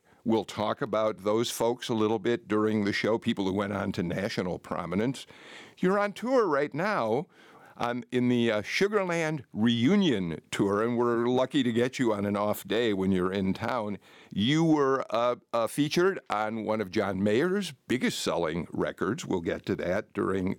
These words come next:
uh, the show today, too. You were a member of the San Francisco-based rock band Train?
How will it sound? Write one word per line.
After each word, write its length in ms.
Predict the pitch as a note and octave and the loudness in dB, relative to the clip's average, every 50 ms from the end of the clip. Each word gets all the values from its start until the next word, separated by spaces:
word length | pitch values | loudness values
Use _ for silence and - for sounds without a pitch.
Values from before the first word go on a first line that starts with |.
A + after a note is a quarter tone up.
| - | -4
uh, 120 | F2+ F2 F2 | -6 -6 -6
the 100 | E2+ - | -6 -6
show 300 | - - - F2+ F2 F#2 | -6 -4 -2 -2 0 0
today, 340 | F2+ F2+ F2 E2 E2 E2+ F2 | -2 -2 -2 -2 -2 -4 -6
too. 380 | - - - A2+ A#2 C3+ D3 D3 - - - - - - | -4 -2 0 2 2 2 0 -2 -6 -16 -16 -10 -4 -2
You 120 | C3 E3+ | 2 4
were 120 | F#3+ F#3 F3+ | 4 4 4
a 20 | |
member 260 | F3 F3+ F#3+ F#3 F3+ | 2 0 0 0 0
of 80 | E3+ C3+ | 0 0
the 200 | C3+ B2 A#2 A2+ | 0 0 0 0
San 260 | - - C#3+ C3+ C3+ | 0 0 -2 -2 -2
Francisco-based 880 | - B2 A#2 G2+ - C#3+ C3+ - C3 C3 A#2+ G2+ A2 A2+ A2+ A2+ - - | -4 -6 -4 -2 -2 -2 0 0 0 0 0 0 0 0 0 0 -2 -2
rock 240 | G#2+ A2 A2+ A#2 - _ | -2 -2 -2 -4 -6 _
band 440 | - A2 A#2 A2+ A2 A2 G#2 F#2+ - _ _ _ - | -4 -2 -2 0 0 -2 -2 -4 -8 _ _ _ -14
Train? 680 | - - - F#2+ G2 G2+ G#2+ B2+ F3+ G3+ A3 C#4 B3+ | -10 -6 -4 -2 0 0 2 2 2 4 2 2 0